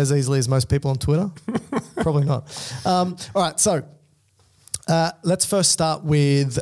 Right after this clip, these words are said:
Speaker 1: a drop in blood pressure, right? This is gonna be the most basic stimulus to begin this pathway, the most basic stimulus to begin the s-,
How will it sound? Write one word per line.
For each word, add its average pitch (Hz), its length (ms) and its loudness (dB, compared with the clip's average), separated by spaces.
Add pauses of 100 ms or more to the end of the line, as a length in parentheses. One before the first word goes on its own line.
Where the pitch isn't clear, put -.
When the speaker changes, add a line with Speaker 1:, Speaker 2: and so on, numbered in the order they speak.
Speaker 1:
a 143 180 2
drop 139 340 -2
in 127 200 0
blood 120 260 0
pressure, 98 380 -6 (240)
right? 127 200 -2
This 131 120 -4
is - 60 0
gonna 135 140 2
be 127 100 0
the 123 80 0
most 123 300 0
basic 143 360 0
stimulus 135 800 2
to - 120 -2
begin 131 260 0
this 120 120 0
pathway, 110 520 -4 (220)
the 135 60 -4
most 131 220 2
basic 156 320 0
stimulus 139 460 0
to - 100 -4
begin 131 460 -2 (100)
the 131 220 0 (120)
s-, - 240 0